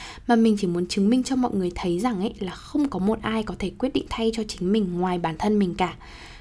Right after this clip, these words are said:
Mình là một minh chứng sống cho việc có sở thích làm những điều điên rồ và luôn cứng đầu không nghe lời bất cứ một ai cả. Mình rất thích cái việc là mình phải chứng minh cho người khác thấy là họ đang đánh giá sai về mình hoặc là họ đang đánh giá thấp năng lực của mình. Niềm vui của việc làm những điều điên rồ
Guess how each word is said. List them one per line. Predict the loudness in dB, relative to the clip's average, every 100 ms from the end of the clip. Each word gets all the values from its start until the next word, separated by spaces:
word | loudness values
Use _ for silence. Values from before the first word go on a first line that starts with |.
| 4
Mình | 8 10 8 4
là | 2
một | 2 2
minh | 2 4
chứng | 2 2
sống | 2 2 2
cho | 2
việc | 4 4 2
có | -6 -4
sở | 2 2
thích | 2 0
làm | 0 0
những | 0 4
điều | 4
điên | 6 4
rồ | 6 4 4 -4 -14 -14 0
và | 4
luôn | 8 6
cứng | 8 8 10
đầu | 8 6
không | 6 4 4
nghe | 6
lời | 6 6
bất | 4 2
cứ | 2
một | 2 2
ai | 0
cả. | 0 -2 -4 -14 -16 -18 -20 -10 2
Mình | 4 4
rất | 2 4
thích | 2 4
cái | 0
việc | 2 2
là | 0
mình | 0 -2
phải | -4 -4
chứng | -2 2
minh | 2
cho | 2 0
người | -2
khác | -2 -6 -4
thấy | -2 0 0
là | -2
họ | -2 -2
đang | -2 -2
đánh | -2 -2
giá | -4
sai | -6 -4 -4
về | -2
mình | 0 -2 -4 -10 -18 -6
hoặc | -2 0
là | 0
họ | 2 0
đang | 2 0
đánh | 0 0
giá | -2
thấp | -2 -2 0
năng | 0 0
lực | 0
của | -2
mình. | -2 0 -2 -6 -18 2
Niềm | 8 8
vui | 10 8 8
của | 6
việc | 2 0
làm | 2 2
những | 4
điều | 6
điên | 6 4
rồ | 4 2